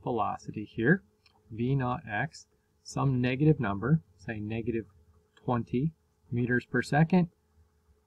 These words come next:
going really fast, a little slower, a little slower, a little slower. And then we'll say, say that this is a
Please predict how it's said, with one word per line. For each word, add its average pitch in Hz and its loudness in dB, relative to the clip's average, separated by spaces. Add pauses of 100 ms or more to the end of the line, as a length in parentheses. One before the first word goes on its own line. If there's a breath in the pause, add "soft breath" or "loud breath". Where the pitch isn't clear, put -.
(160)
going 113 -4
really 120 -8
fast, 165 4 (400)
a 123 -6
little 123 -8
slower, 170 6 (680)
a - -4
little 135 -2
slower, 131 0 (920)
a 135 -6
little 120 0
slower. 117 -6 (2250)
And 110 -10
then 110 -8
we'll 113 -4
say, 110 -6 (2000)
say 156 2
that 113 -4
this 117 -4
is 107 -6 (500)
a 117 -14